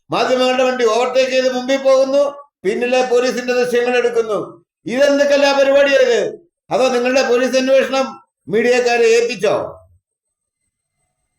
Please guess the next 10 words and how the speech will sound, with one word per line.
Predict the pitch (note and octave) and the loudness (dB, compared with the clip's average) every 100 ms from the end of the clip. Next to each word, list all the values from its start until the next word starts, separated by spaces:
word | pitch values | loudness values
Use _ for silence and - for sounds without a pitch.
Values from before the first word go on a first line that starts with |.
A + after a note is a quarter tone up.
| _ - | _ -6
അങ്ങനെ | A#3 C#4+ | -2 0
സംഭവിക്കാം. | D4 D4+ D4+ G#3+ - - - | 2 2 0 -2 -6 -14 -6
പോലീസുകാർക്ക് | G#3 A#3+ B3+ B3+ B3+ B3+ | -4 -2 0 0 0 0
കഴകത്ത് | B3 B3+ C4 | 0 0 0
കിടന്നു | B3+ B3+ | 0 0
തന്നെ | B3+ B3+ B3 | -2 -2 0
പല | B3+ B3 | 0 0
വിഷയങ്ങളും | B3 B3 B3+ B3+ A#3+ | 0 0 0 -2 -6
മുന്നോട്ട് | A#3+ B3 | -4 -2
കൊണ്ടുവരുന്ന | B3 B3 B3 | 0 0 -2